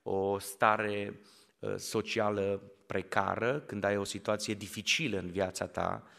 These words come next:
că ți se întâmplă că, uh, parcă simți că toate corăbile ți se scufundă, când simți că parcă,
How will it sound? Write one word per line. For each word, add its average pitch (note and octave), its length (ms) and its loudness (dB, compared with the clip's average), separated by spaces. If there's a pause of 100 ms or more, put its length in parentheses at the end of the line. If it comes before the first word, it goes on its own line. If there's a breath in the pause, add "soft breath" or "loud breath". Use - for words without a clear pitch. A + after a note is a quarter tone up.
(300 loud breath)
că A#2 100 2
ți A2+ 140 0
se A2 140 0
întâmplă A#2 440 0
că, G#2+ 420 -2 (280 loud breath)
uh, F#2+ 140 -4
parcă G#2 300 2
simți A#2 340 -2
că G2+ 80 -2
toate A2 220 0
corăbile G#2 500 0
ți F#2 120 -6
se F#2 120 -6
scufundă, F#2+ 840 -4
când G2+ 140 -6
simți G2+ 280 -6
că G#2+ 100 -4
parcă, G2 460 -2